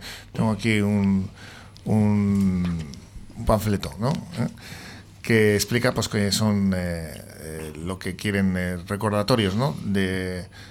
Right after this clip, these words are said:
de esa, de lo necesario que es la belleza, ¿no? Y que son el bálsamo ante la desgracia, ¿no? Que cumplen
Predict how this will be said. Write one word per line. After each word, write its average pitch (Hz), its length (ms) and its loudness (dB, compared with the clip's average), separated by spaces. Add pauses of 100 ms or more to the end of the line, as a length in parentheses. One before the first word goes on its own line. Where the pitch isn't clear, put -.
(280)
de 101 500 2
esa, 107 460 4
de 98 100 4
lo 104 100 4
necesario 110 440 2
que 113 40 2
es 104 60 0
la 110 120 4
belleza, 101 500 4
¿no? 101 200 0
Y 95 640 -2
que 104 140 -2
son 117 200 0
el 98 140 4
bálsamo 107 400 4
ante 98 200 2
la 98 100 4
desgracia, 95 600 0
¿no? 95 180 -4
Que - 120 -6
cumplen 101 640 4